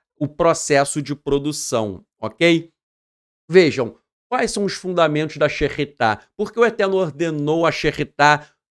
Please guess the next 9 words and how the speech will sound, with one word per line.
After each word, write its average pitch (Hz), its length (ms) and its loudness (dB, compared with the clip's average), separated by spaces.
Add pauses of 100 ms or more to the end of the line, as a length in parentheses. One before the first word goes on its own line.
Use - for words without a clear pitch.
o 160 80 2
abate 143 500 4
sem 151 260 -2
dor? 107 420 -2 (560)
Quais 226 200 8
são 185 120 -2
os 170 60 -4
fundamentos? 131 640 -2 (180)
Um, 170 240 4